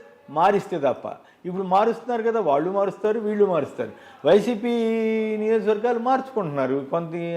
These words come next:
అక్కడ ఉన్నటువంటి లోకల్ సిచ్యువేషను, సర్వేలు, ఇటువంటి ఆధారంగా. అది సహజంగా ఏ రాజకీయ పార్టీ అయినా చేస్తుంది. ఆ మాటకు వస్తే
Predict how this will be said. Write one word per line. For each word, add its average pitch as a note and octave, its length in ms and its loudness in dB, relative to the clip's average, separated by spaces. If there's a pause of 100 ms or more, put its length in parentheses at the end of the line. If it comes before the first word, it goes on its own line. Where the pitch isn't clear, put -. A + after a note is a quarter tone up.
(120)
అక్కడ E3+ 220 0
ఉన్నటువంటి F#3 420 -2
లోకల్ F3 360 0
సిచ్యువేషను, E3+ 600 -6 (440)
సర్వేలు, E3 480 4
ఇటువంటి D#3+ 380 -4
ఆధారంగా. C3 600 2 (440)
అది A#3 680 -2
సహజంగా A#3+ 680 0 (760)
ఏ A3 160 10
రాజకీయ A#3 360 6
పార్టీ A3 340 0
అయినా A3+ 140 0
చేస్తుంది. D3 400 -4
ఆ D#3+ 100 2
మాటకు A3+ 340 0
వస్తే C4+ 320 0